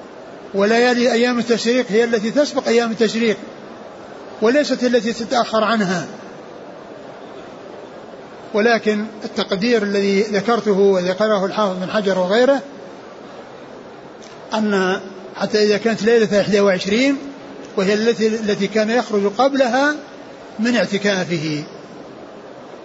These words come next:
أمر أن يعود من اعتكف العشر إلى أن يعتكف العشر الأواخر،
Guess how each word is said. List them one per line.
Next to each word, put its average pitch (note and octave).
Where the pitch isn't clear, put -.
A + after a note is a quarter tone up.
أمر B3
أن A3
يعود A3
من G3+
اعتكف A#3+
العشر C4+
إلى A#3
أن A3+
يعتكف A3+
العشر A3
الأواخر، F3+